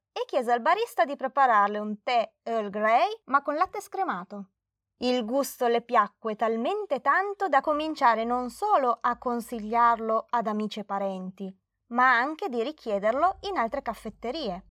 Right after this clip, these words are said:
Il passaparola crebbe e il London Fog cominciò a diventare molto popolare. Mary Loria però ammette di non aver mai dato un nome alla sua invenzione,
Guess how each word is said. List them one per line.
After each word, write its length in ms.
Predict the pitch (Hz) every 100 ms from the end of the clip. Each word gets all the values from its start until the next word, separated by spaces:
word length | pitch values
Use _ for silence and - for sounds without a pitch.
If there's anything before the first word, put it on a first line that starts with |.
| _ _ _ _
Il 200 | 254 240
passaparola 680 | 247 240 - - 233 233 214
crebbe 640 | 226 214 208 180 214 -
e 160 | - 277
il 100 | 269
London 420 | 370 381 277 262
Fog 600 | - 370 392 302 370 - -
cominciò 400 | 277 277 262 254
a 20 |
diventare 640 | 233 240 247 202 190 202
molto 340 | 208 269 269
popolare. 680 | 254 247 220 190 160 170 190 _ _ _ _ _ _ _ 285
Mary 280 | 339 349
Loria 340 | 330 339 381 294
però 340 | 269 262 320 - _
ammette 600 | 330 349 403 330 - 269
di 140 | 254
non 160 | 277 311
aver 240 | 302 277
mai 240 | 254 359 381
dato 260 | 285 214
un 140 | 233 226
nome 240 | 220 208
alla 160 | 202 202
sua 160 | -
invenzione, 920 | 214 208 202 202 - 214 190 185 190